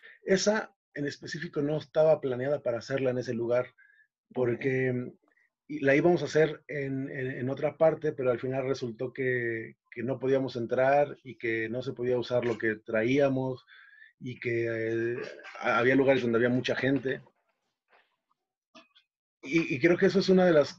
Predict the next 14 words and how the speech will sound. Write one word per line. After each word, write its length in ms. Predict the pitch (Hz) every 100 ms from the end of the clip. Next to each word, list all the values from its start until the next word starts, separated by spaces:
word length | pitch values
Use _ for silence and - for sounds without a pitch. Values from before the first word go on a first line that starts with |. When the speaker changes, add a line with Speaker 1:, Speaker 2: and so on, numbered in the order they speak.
| _
Speaker 1:
cosas 540 | 165 156 165 175 - -
que 100 | 139
vas 200 | 139 131
aprendiendo 960 | 139 - 123 120 123 139 139 139 165 - _ _ _
o, 680 | 135 135 131 131 135 135 131
o 40 |
la 160 | 135 123
experiencia 540 | - - 131 143 143
que 100 | -
vas 160 | 131 127
agarrando 600 | 131 120 117 123 127 147 _ _ _ -
a 120 | -
cómo 220 | 160 185
resolver. 640 | 139 120 113 110 120 135